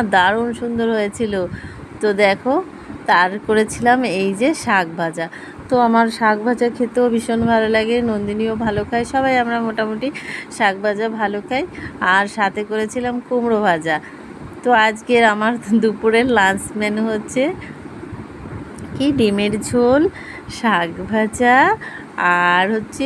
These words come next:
কুমড়ো কুচি কুচি করে ভাজা করেছিলাম পেঁয়াজ রসুন দিয়ে। তো এই যে দেখো কুমড়ো ভাজাটা, আর এই যে ডিমের ঝোল।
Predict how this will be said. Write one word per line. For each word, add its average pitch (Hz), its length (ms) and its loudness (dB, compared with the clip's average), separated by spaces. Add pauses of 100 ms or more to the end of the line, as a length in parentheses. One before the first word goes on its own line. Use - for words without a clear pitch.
(200)
কুমড়ো 226 500 0 (840)
কুচি 220 280 -2
কুচি 240 200 -4 (100)
করে 285 180 4 (220)
ভাজা 175 320 0
করেছিলাম 185 440 -4 (160)
পেঁয়াজ 190 480 4 (140)
রসুন 185 300 -4 (120)
দিয়ে। 160 160 -4 (340)
তো - 40 -12 (180)
এই 202 80 4 (100)
যে 196 80 0 (100)
দেখো 180 320 0 (680)
কুমড়ো 185 360 2
ভাজাটা, 170 420 0 (540)
আর 175 100 2 (120)
এই 190 80 2 (100)
যে 254 100 4 (280)
ডিমের 180 380 -2
ঝোল। 170 180 0